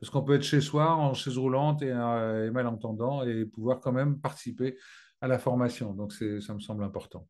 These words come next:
<laughs> Euh, après, les dates du prochain cursus, euh, c'est le lundi dix-huit septembre, donc dans, dans une quinzaine de jours.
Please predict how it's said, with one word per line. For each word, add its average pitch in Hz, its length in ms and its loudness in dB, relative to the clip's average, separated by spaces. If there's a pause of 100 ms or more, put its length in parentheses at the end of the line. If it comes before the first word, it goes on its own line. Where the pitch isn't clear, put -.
(100)
<laughs> - 600 -8 (1080)
Euh, 139 720 8
après, 170 300 2
les 180 140 6
dates 180 320 4
du 151 240 4
prochain 151 320 -2
cursus, 170 680 0
euh, 131 380 4
c'est 139 300 -2
le 131 640 0
lundi 135 500 -2
dix-huit 147 300 0
septembre, 165 420 -4
donc 147 220 0
dans, 107 960 -4
dans 104 320 -10
une 107 80 -14
quinzaine 110 260 -4
de 107 100 -2
jours. 143 460 0